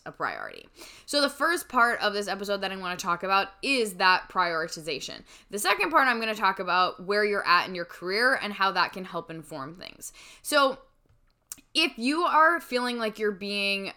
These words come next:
um, you're being inundated with a lot of tasks, but also in-,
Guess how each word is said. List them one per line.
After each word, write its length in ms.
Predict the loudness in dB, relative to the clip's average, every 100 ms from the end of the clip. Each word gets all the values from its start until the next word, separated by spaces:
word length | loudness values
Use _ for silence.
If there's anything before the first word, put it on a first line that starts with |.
| 2
um, 520 | 4 4 0 -8 -12 _ _ -8
you're 200 | -6 -2
being 240 | -2 -4
inundated 580 | -4 -4 0 0 0 -2
with 200 | -6 -4
a 60 | -4
lot 240 | -2 -2
of 180 | -4 -10
tasks, 800 | 0 6 8 6 0 -8 -8 -10 -16 -20 -20 _ _
but 240 | 4 4
also 500 | 6 2 2 2 0
in-, 240 | 0 -4